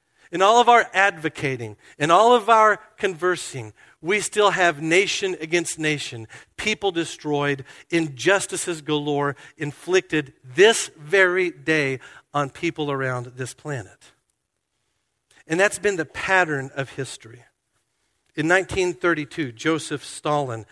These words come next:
implemented uh, a policy in Ukraine that took food from farmers, and six million people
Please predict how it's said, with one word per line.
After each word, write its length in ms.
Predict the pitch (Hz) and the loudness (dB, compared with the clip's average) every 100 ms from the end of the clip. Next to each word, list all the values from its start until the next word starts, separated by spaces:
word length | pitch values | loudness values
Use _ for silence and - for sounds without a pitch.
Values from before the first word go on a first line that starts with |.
| _ _ _ | _ _ _
implemented 800 | 160 151 165 156 151 156 143 135 _ _ _ _ - - | -6 -4 -2 0 -2 -2 -4 -6 _ _ _ _ -20 -6
uh, 380 | 139 139 139 135 | 0 0 0 -4
a 80 | 135 | -10
policy 640 | - - 170 165 156 165 151 | -10 0 2 2 -2 -4 -6
in 260 | 151 147 | -6 -6
Ukraine 680 | 131 131 - 160 139 117 117 | -6 -10 -8 -4 -2 -4 -4
that 280 | 131 123 - | -4 -4 -8
took 340 | - 190 _ _ _ _ _ | -8 -8 _ _ _ _ _
food 420 | - 151 117 104 | -4 -4 -4 -10
from 280 | - 135 127 | -10 -8 -8
farmers, 560 | 147 143 123 104 - - - - - 147 | -2 -2 -2 -6 -14 -20 -20 -20 -10 -6
and 180 | 139 | -4
six 540 | 117 - - 208 - 170 | -2 -2 0 -2 -4 -4
million 380 | 165 170 156 143 | 0 0 0 -4
people 600 | - 151 139 113 107 | -8 -10 -8 -10 -12